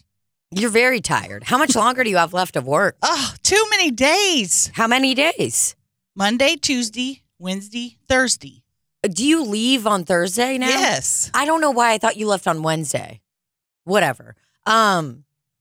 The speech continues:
Speaker 1: damn, dude. You got four days left. Are they gonna throw a, you know, I always find those, like, little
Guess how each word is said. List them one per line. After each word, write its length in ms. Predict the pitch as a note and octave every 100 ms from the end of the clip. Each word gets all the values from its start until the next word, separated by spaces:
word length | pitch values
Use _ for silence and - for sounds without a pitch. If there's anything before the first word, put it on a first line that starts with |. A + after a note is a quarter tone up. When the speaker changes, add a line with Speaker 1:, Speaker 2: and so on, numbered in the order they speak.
| _ _ _ _ _ -
Speaker 1:
damn, 480 | G#3+ A#3 A#3 D#3+ B2+
dude. 500 | D3+ E3 F3+ F#3 F3 _ _ _ _ _ _ _ _ _
You 100 | A3
got 200 | C4+ B3
four 460 | - - A3+ B3 B3+
days 320 | A#3 A#3 G#3
left. 280 | - G3+ -
Are 100 | G3+
they 80 | A#3+
gonna 160 | B3+ B3
throw 320 | B3 B3 A#3+
a, 100 | G3+ - _ _
you 180 | A3+ C#4+
know, 240 | C#4+ D4+ C#4+
I 160 | A3+ A#3+
always 480 | A#3 C#4 E4 D4 -
find 540 | - A3 G#3 G#3+ A3+
those, 240 | G3+ F#3+ E3
like, 220 | E3+ D#3+
little 340 | F3+ F#3 -